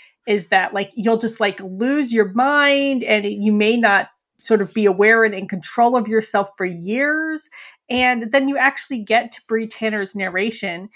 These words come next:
and it's just kind of normal, like, "Blah, blah, blah, I'm a teen, I'm out here, we have to hunt humans." And then every once in a while, she's like, "Oh, and then I was overcome by bloodlust and thirst." Just factually stated.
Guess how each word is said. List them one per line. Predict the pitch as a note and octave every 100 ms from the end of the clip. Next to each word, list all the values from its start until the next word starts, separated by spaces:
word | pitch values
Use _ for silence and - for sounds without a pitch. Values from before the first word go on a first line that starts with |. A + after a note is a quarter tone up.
| _ _
and | A3
it's | G#3+ G#3
just | A3 A3
kind | - A#3+
of | G#3
normal, | G#3+ A3 G#3+
like, | G3 F#3+ -
"Blah, | G#3+ C4
blah, | B3+ C4
blah, | A3 G3 G3
I'm | - A3 A#3+
a | A#3+
teen, | - G3 G3 G3 G3 _ _ _ _ -
I'm | G#3+ A#3
out | A3+ A#3
here, | A3 G#3+ F#3+ G3+ -
we | G#3+
have | - G3+ G#3
to | C4
hunt | - C4 B3+
humans." | - G#3+ G3+ G3 G3+ G3+ _ _ _ -
And | A3
then | G#3+ G#3+ G#3+ -
every | A#3 A#3
once | G#3+ A3 A3 -
in |
a | G#3
while, | F#3+ F#3 F3+
she's | F#3 G3
like, | F#3+ - C#4
"Oh, | D4+
and | C4
then | C#4
I | C#4+
was | C4 A#3+
overcome | A3+ A3 A3 - G#3 G3
by | F#3+
bloodlust | F#3+ F#3 F#3 G3 - -
and | - G3+
thirst." | - - - - _ -
Just | - - - _ _ _ _ -
factually | D#3+ - F#3 E3 -
stated. | - -